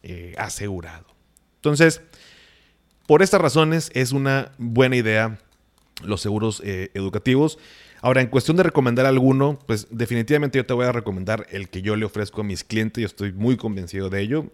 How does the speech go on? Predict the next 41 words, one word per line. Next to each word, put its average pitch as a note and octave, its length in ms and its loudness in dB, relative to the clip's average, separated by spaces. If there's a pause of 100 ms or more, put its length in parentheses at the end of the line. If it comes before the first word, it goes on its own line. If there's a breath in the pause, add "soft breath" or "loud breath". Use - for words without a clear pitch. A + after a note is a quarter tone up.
Eh, F2+ 380 -10
el, F#2+ 160 -8
el F#2+ 280 -8
producto G#2 520 -6 (140)
tal F#2 180 -6
cual, G#2 280 -4 (440)
el E2+ 80 -14
nombre A2 200 -4
comercial F#2+ 360 -6
se G2+ 60 -8
llama G#2 180 -4
Segubeca. F#2+ 640 -4 (140)
Tal F2+ 160 -8
vez F#2+ 180 -10
muchos F#2+ 240 -8
lo F#2+ 60 -6
han F#2 80 -8
escuchado. B2 440 -2 (800 loud breath)
Es B2 120 4
de B2+ 60 4
una B2+ 60 4
aseguradora G#2+ 380 2
que F2 60 -8
se F2+ 40 -10
llama F#2 140 -10
Seguros F#2 300 -4
Monterrey. C#3 500 2 (760 loud breath)
Es, B2 220 4 (120)
eh, A2+ 180 0
mi G#2+ 140 0
principal G#2+ 720 -2 (280)
socio A#2 300 0
comercial, G#2+ 460 -2
por G#2+ 140 -6
así A#2+ 180 -2
decirlo. F3 480 2
Es G#2+ 180 -6
con G#2+ 140 -8
la G2 100 -8
que F2 140 -16
principal, G#2+ 640 -6